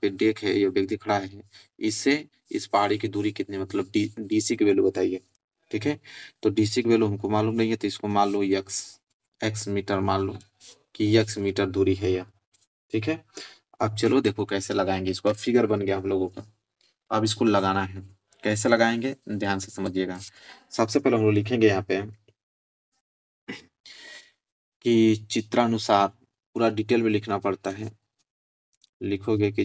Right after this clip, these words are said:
चित्रानुसार, मतलब चित्र के अनुसार जो जो माने हो उसका नाम लिखना पड़ेगा। चित्रानुसार ईडी,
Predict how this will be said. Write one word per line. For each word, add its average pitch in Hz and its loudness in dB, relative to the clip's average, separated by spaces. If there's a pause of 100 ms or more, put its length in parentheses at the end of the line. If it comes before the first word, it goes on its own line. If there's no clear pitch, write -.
(140)
चित्रानुसार, 107 0
मतलब 110 -4
चित्र 107 -2
के 107 0
अनुसार 98 -2 (1500)
जो 104 2
जो 107 4
माने 104 4
हो 110 2
उसका 107 -2
नाम 98 0
लिखना 98 -2
पड़ेगा। 104 -2 (680)
चित्रानुसार 107 0 (2500)
ईडी, 110 2